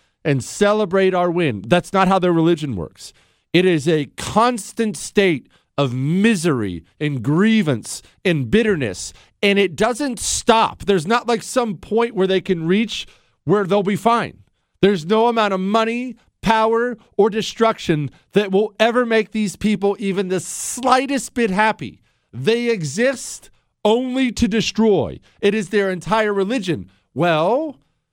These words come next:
what do you do once you get control of everything?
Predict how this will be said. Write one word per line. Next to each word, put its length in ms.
what 300
do 80
you 240
do 640
once 480
you 140
get 260
control 640
of 100
everything? 520